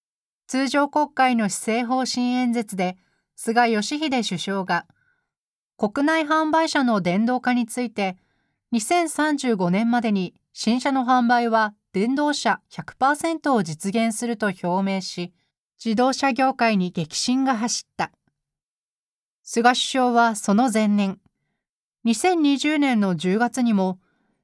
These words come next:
「二千五十年までに温室効果ガスの排出を全体としてゼロにする。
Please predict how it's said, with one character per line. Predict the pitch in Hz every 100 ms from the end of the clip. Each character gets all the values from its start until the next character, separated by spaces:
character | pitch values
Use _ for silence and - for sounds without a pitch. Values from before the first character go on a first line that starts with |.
| _ _ 202
「二 | 185
千 | - 330 302
五 | 208 202
十 | 214 269
年 | 254 220
ま | 208
で | 190
に | 180 175 _ _
温 | 180 226
室 | 247 -
効 | - 277 269
果 | 262
ガ | 277
ス | 269
の | 247 190
排 | 151 175 214
出 | - 226
を | 214 208
全 | 190 180
体 | 220 247 240
と | 233
し | -
て | 226 214
ゼ | 220
ロ | 277
に | 247 202
す | - 180
る。 | 175